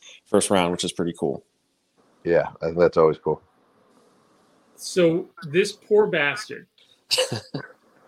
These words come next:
Speaker 3: did everything right throughout his life, to the point where he is, uh,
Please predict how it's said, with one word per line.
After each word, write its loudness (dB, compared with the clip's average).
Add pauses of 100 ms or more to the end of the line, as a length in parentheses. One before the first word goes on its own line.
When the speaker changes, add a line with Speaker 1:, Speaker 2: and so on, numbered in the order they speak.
(460)
Speaker 3:
did 2
everything 2
right -4
throughout -2
his -6
life, -14 (1200)
to -4
the -4
point -4
where -4 (1000)
he -4
is, -2 (1040)
uh, -6